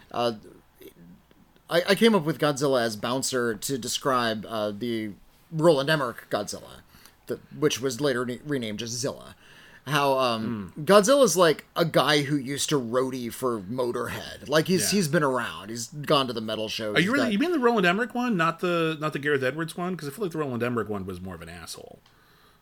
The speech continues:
Speaker 2: That was
Speaker 1: No, no. Th-,
Speaker 2: Okay.
Speaker 1: this, I'm talking about the, the Roland Emmerich thing.
Speaker 2: Okay, fair
Speaker 1: So,
Speaker 2: enough, yeah.
Speaker 1: so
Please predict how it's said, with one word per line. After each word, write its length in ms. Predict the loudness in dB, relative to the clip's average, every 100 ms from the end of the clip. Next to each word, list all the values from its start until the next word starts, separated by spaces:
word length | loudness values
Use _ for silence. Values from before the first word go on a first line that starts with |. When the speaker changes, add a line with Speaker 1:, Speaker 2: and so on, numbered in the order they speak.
| _ _ _
Speaker 2:
That 80 | -4
was 280 | -4 -4 -10 -16 _ _ 0
Speaker 1:
No, 160 | 6
no. 180 | 6 6
Th-, 120 | 2 0
Speaker 2:
Okay. 20 | 2
Speaker 1:
this, 180 | 0 0
I'm 220 | -2 0
talking 240 | 2 2 4
about 200 | 2 2
the, 120 | 0
the 100 | 4
Roland 300 | 4 2 0
Emmerich 340 | -4 -6 -8
thing. 120 | 0
Speaker 2:
Okay, 160 | 2 2
fair 120 | 0
Speaker 1:
So, 160 | 0 -2
Speaker 2:
enough, 120 | -2
yeah. 60 | -4
Speaker 1:
so 260 | 0 0